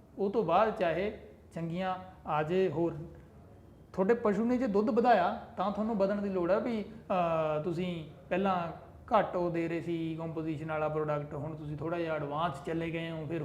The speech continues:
ਸੁਪਰ ਐਡਵਾਂਸ ਚਲੇ ਗਏ ਹੋ ਉਦੋਂ। ਪਰ ਉਹ ਤੁਹਾਡੀ ਦੁੱਧ ਪ੍ਰੋਡਕਸ਼ਨ ਪਸ਼ੂ ਦੀ, ਪਸ਼ੂ ਦੀ ਨਸਲ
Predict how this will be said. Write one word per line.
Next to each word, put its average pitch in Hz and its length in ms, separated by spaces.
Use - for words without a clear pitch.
ਸੁਪਰ 190 260
ਐਡਵਾਂਸ 175 420
ਚਲੇ 165 220
ਗਏ 151 160
ਹੋ 156 140
ਉਦੋਂ। 180 220
ਪਰ 180 140
ਉਹ 214 80
ਤੁਹਾਡੀ 180 380
ਦੁੱਧ 170 260
ਪ੍ਰੋਡਕਸ਼ਨ 151 720
ਪਸ਼ੂ 139 240
ਦੀ, 233 300
ਪਸ਼ੂ 175 220
ਦੀ 151 140
ਨਸਲ 139 500